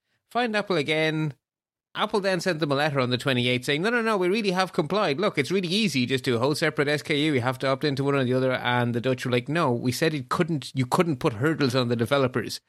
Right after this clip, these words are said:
Them there, them there be hurdles. Have another fine." Uh, so they've now been fined five times, uh, five point seven million dollars ish a pop,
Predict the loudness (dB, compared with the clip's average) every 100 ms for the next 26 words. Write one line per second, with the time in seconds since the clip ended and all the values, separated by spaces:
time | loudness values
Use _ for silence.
0 | -20 -10 -4 -2 0 0 -2 -4 _ _
1 | -4 -2 0 0 0 0 0 -2 -4 -8
2 | -10 _ -4 -2 0 0 0 -2 -2 -4
3 | -4 -10 -18 _ _ _ -20 -20 -20 -16
4 | -6 -4 -4 0 2 2 0 -6 -4 -4
5 | -2 -2 -2 -2 -2 -2 -2 -2 0 0
6 | 0 0 -2 -4 -2 0 2 0 0 -2
7 | -2 0 0 0 0 0 0 0 0 0
8 | 0 -2 -4 -2 0 -2 -2 -4 -2 -4
9 | -4